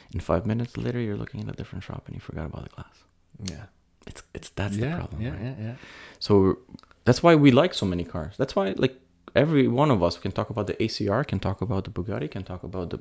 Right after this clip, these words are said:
Speaker 1: nine eleven G T three. We can talk about any car so much, and we love them all. And the truth is, we all have a hard time picking one at the end of the day, if you only had money for one.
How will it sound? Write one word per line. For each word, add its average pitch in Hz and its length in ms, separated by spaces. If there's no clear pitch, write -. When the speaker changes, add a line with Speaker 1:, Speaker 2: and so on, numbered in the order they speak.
Speaker 1:
nine 92 180
eleven 87 260
G 87 120
T 82 120
three. - 220
We 135 80
can - 120
talk - 160
about 107 200
any 131 160
car 107 560
so - 300
much, 123 280
and 107 120
we 104 60
love 120 200
them 101 140
all. 107 260
And - 100
the 113 60
truth - 240
is, 135 180
we 131 180
all 85 200
have 90 140
a 82 60
hard 82 220
time 85 220
picking 85 280
one 78 180
at - 80
the 76 80
end 71 140
of - 120
the - 80
day, 90 100
if - 140
you 90 100
only 87 200
had 87 140
money 82 200
for - 140
one. - 160